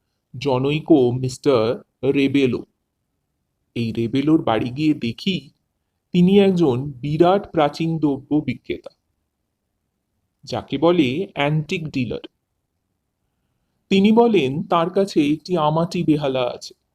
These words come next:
যেটা তিনি দেড় লাখ টাকায় বিক্রি করতে রাজি আছেন। আমি ওকে জিজ্ঞেস করি বেহালাটা তিনি মিস্টার আচার্যর কাছ থেকে কিনেছেন কিনা।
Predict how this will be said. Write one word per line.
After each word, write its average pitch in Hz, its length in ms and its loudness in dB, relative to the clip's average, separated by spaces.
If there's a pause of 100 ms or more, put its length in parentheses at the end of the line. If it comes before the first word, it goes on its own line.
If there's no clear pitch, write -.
(880)
যেটা 131 280 -4
তিনি 170 460 -2
দেড় 170 420 2
লাখ 160 260 2 (120)
টাকায় 180 400 -2
বিক্রি 160 460 -10
করতে 180 480 0 (160)
রাজি 123 380 -2
আছেন। - 280 -18 (1600)
আমি 180 300 0
ওকে 214 200 -4
জিজ্ঞেস 156 520 -4
করি 151 380 -4 (220)
বেহালাটা 143 540 -2
তিনি 151 380 -6
মিস্টার 143 480 -2
আচার্যর 160 580 0
কাছ 175 280 -4
থেকে 190 200 -6
কিনেছেন 131 480 -6
কিনা। - 300 -20